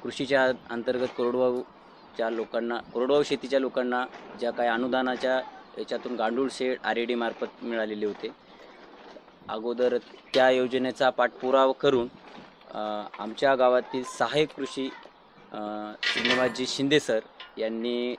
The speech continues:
जे काय अगोदर महाराष्ट्रामध्ये जिथे जिथे कुठे झालेले आरएडी मार्फत जे शेड होते, असे शेडची आणि त्या आरएडी, आरएडीप्रमाणे इकडे अनुदान आणि जी योजना आपल्या इकडे आलेली होती, ती योजनेचा लाभ आमच्या गावामध्ये त्यांनी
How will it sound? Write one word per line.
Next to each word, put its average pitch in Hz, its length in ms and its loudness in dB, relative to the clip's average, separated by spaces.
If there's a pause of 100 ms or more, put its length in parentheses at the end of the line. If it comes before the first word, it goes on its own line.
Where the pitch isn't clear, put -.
(160)
जे 117 100 -4
काय 127 280 6 (440)
अगोदर 117 340 -2
महाराष्ट्रामध्ये 123 600 -2
जिथे 120 240 -2
जिथे 131 200 -2
कुठे 131 260 -2
झालेले 123 420 -2 (600)
आरएडी 120 280 2
मार्फत 123 340 2
जे 120 180 -4
शेड 151 240 6
होते, 110 260 2 (720)
असे 139 200 0
शेडची 139 640 -2 (560)
आणि 113 200 -4
त्या 127 100 4
आरएडी, 131 340 4 (100)
आरएडीप्रमाणे 135 1000 2
इकडे 135 220 2
अनुदान 131 360 4 (320)
आणि 120 300 -4
जी 127 120 -4
योजना 131 440 4
आपल्या 143 200 4
इकडे 139 160 4
आलेली 131 260 4
होती, 113 200 -2
ती 139 220 -4
योजनेचा 135 500 2
लाभ 131 200 4
आमच्या 127 240 2
गावामध्ये 127 480 2
त्यांनी 127 420 -2